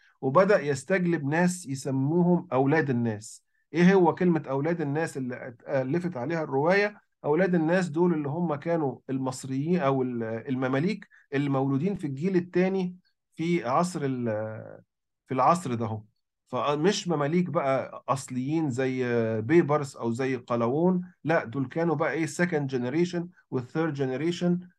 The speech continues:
of Mamluks who were, uh, born in Egypt. وبدأ إن هو يحاول يستبدل النظام بتاع الأمراء المماليك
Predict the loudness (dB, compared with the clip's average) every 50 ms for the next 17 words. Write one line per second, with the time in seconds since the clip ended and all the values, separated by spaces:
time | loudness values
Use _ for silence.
0 | _ _ -2 2 4 4 4 4 2 -6 -10 -10 -6 -2 2 4 6 8 8 8
1 | 6 4 2 -2 -14 -18 _ _ -6 -4 -2 0 4 4 4 4 4 0 -2 -6
2 | -10 -8 -4 -4 -2 0 2 4 6 6 6 6 2 0 -6 -8 -6 -4 -2 -2
3 | -2 -4 -6 -12 -16 -16 _ _ _ _ _ -6 0 2 2 4 4 4 4 2
4 | 0 -2 -2 -2 -2 -2 -2 -2 -2 -4 -2 -2 -2 -2 0 -2 -4 -4 -8 -10
5 | _ _ _ _ -4 -4 -4 -4 -2 2 2 2 2 2 -2 -2 -2 -2 -4 -4
6 | -6 -4 0 0 2 2 2 0 -2 -2 -2 -2 0 0 0 -2 -4 -4 -4 0
7 | 0 0 0 0 -2 -4 -2 -2 -2 -2 0 2 2 2 2